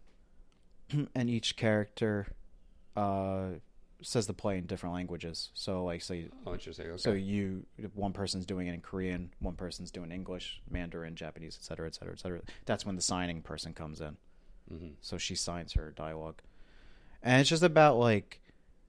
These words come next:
Speaker 1: uh, uh, memories and, like, letting go of loved ones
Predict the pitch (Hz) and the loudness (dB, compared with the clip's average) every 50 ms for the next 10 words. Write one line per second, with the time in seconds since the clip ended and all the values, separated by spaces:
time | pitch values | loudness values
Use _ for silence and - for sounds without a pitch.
0 | - _ - - - 95 95 95 90 87 87 87 85 85 82 80 - - _ _ | -20 _ -8 0 2 2 4 4 4 4 2 2 2 2 0 -2 -4 -12 _ _
1 | _ - _ - - - - - _ - - - - _ _ - - - - - | _ -20 _ -20 -20 -20 -20 -20 _ -20 -20 -20 -20 _ _ -20 -20 -20 -20 -20
2 | - - - - - - - - - - - - - _ - - - 85 95 95 | -20 -20 -20 -20 -20 -20 -20 -20 -20 -20 -20 -20 -20 _ -20 -10 -2 0 2 2
3 | 92 92 90 90 85 92 107 113 117 131 131 131 135 135 139 - - - - - | 2 2 2 0 2 4 6 6 8 8 8 8 8 6 4 2 -4 -6 -8 -14
4 | _ _ - - - - - - - 101 95 92 90 92 90 87 87 - - 101 | _ _ -20 -20 -20 -20 -14 -6 -2 0 0 0 0 0 -2 -2 -2 -2 2 2
5 | 101 98 98 98 92 101 98 98 95 82 87 87 95 101 107 117 120 120 117 120 | 2 2 2 0 0 0 2 2 0 -2 0 0 0 0 2 2 0 2 2 0
6 | 120 117 - - - | -2 -4 -6 -10 -12